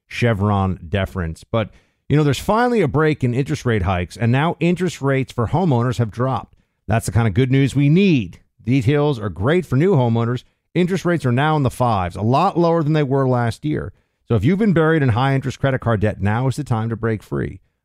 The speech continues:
American Financing can help you access the cash in your home to pay off high-interest debt. Last year, their salary-based mortgage consultants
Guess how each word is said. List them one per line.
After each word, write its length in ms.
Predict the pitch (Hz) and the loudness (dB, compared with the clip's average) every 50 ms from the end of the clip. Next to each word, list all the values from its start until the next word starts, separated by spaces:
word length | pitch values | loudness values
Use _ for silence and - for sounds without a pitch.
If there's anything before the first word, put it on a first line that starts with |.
| _ - | _ 0
American 360 | 98 117 131 143 143 - 135 | 2 2 4 2 2 2 0
Financing 500 | 113 139 135 135 135 131 127 - - 135 | 2 4 2 4 4 2 2 0 0 -2
can 120 | 110 104 | 0 2
help 180 | 87 120 127 - | 2 2 0 0
you 120 | 123 113 | 0 0
access 340 | 110 113 117 - - 120 - | 2 0 0 -2 -4 -6 -4
the 80 | - - | -4 -4
cash 340 | - 120 117 113 107 - - | -2 -2 0 0 -2 -2 -2
in 80 | 113 | -2
your 140 | 101 98 95 | -2 0 0
home 280 | 107 135 160 170 170 131 | 2 2 2 2 0 -2
to 80 | 113 | -2
pay 200 | - - 131 139 | 0 0 0 2
off 200 | 143 139 143 - | 2 2 0 0
high-interest 560 | - 117 120 123 113 107 98 - 113 101 - | 0 0 0 0 0 0 -2 -2 -4 -6 -2
debt. 300 | - 113 101 104 - - - _ _ _ _ _ _ _ _ | 0 0 0 0 -2 -6 -14 _ _ _ _ _ _ _ _
Last 360 | - 113 123 127 135 127 - | 0 2 2 2 2 0 0
year, 160 | - 135 143 147 | 2 2 2 4
their 160 | 127 117 101 | 2 0 0
salary-based 640 | - - 131 131 135 135 139 123 120 123 117 - - | 0 0 0 0 2 2 0 0 2 0 0 0 0
mortgage 440 | 113 117 135 139 135 143 127 - | 2 2 2 0 0 -2 -4 -4
consultants 600 | - 107 98 - - 143 151 135 156 160 160 - | -4 -4 -4 -2 -2 -2 -2 0 0 -2 -2 -4